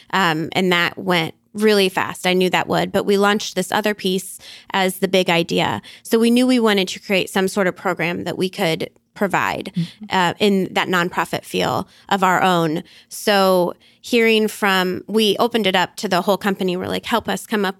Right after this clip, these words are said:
Speaker 1: It's a big idea. Like, you guys help us discover this idea."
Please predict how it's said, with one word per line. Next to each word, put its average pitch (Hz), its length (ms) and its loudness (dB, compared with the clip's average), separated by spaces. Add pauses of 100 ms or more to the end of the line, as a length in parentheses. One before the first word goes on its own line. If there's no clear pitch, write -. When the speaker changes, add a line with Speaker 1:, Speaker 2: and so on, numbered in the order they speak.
(120)
Speaker 1:
It's 202 180 -2
a 214 40 0
big 196 180 0
idea. 180 340 -2
Like, 175 200 -8
you 202 120 0
guys 180 200 0
help - 220 -4
us - 480 -8
discover 233 460 -2
this - 180 -6
idea." 151 460 -6